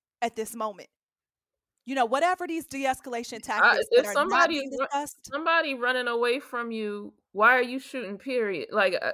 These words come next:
Speaker 2: t-, t-, I don't know, 'cause
Speaker 1: No,
Speaker 2: even
Speaker 1: I agree
Speaker 2: with
Speaker 1: with you.
Speaker 2: that, you know, 'cause you could shoot somebody in the leg or the arm and you hit an artery, they're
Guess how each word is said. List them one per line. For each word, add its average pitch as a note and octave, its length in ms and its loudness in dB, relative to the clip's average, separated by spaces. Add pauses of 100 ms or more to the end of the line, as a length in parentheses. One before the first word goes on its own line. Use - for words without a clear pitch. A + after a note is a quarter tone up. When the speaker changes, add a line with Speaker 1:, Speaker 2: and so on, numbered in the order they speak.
Speaker 2:
t-, - 80 -20 (380)
t-, - 220 -20
I E3+ 180 2
don't D3 220 -6
know, - 300 -14 (100)
'cause G3+ 220 -4
Speaker 1:
No, D#4+ 100 2
Speaker 2:
even - 20 6
Speaker 1:
I F#4+ 160 6
agree G4+ 280 2
Speaker 2:
with - 0 -
Speaker 1:
with A3+ 160 -2
you. D#3 140 -6
Speaker 2:
that, - 60 -12 (3000)
you G3+ 140 -6
know, F#3 140 2
'cause G3+ 200 -2
you B3+ 120 -6
could G#3+ 180 -2
shoot B3+ 200 -8
somebody G3 600 -2
in E3+ 140 -4
the E3 100 -2
leg F3 300 4
or E3+ 80 4
the D3+ 140 -2
arm F#3 360 2
and D#3+ 120 -6
you F#3+ 120 -8
hit G#3+ 200 0
an D#3+ 100 -4
artery, E3+ 540 0
they're D3+ 340 -2